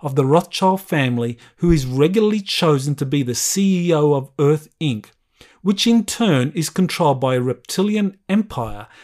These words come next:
that spans countless other planets, according to multiple insiders. Baron Guy de Rothschild died in two thousand and seven at the age of ninety-eight.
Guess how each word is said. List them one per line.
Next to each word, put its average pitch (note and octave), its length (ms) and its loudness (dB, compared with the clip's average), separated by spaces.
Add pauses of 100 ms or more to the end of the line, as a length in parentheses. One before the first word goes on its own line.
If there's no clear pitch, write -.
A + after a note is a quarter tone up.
(120)
that D3 160 -2
spans D#3 500 0 (160)
countless G#3 520 -4
other E3 200 -2
planets, B2+ 540 -6 (320)
according F#3+ 480 4
to C#3+ 120 -2
multiple D#3+ 720 0
insiders. C3 840 -2 (880)
Baron G#3 380 6
Guy E3 260 8
de E3+ 140 4
Rothschild D3 840 0
died D3+ 300 4
in C3 140 -2
two G3+ 200 0
thousand E3 380 2
and D3+ 100 0
seven A#2+ 460 -2 (160)
at D#3 160 -6
the E3+ 240 -6
age D#3+ 340 0
of B2+ 140 -2
ninety-eight. C3 840 -2